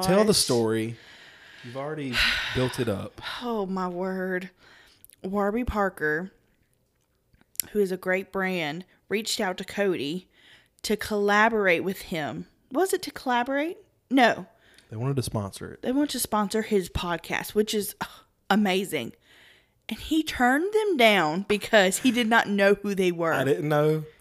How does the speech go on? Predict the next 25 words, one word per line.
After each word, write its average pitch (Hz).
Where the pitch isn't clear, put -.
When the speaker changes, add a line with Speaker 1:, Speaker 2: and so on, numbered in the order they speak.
Speaker 1:
who 131
they 160
were. 110
All 120
I 156
knew 143
was, 120
"I 120
don't 131
wear 143
glasses. 110
Speaker 2:
I 277
Speaker 1:
Sorry." -
Speaker 2:
have 208
had 196
glasses 208
shipped 220
to 240
this 202
house 175
for 202
me 196
to 170
try 196
on 180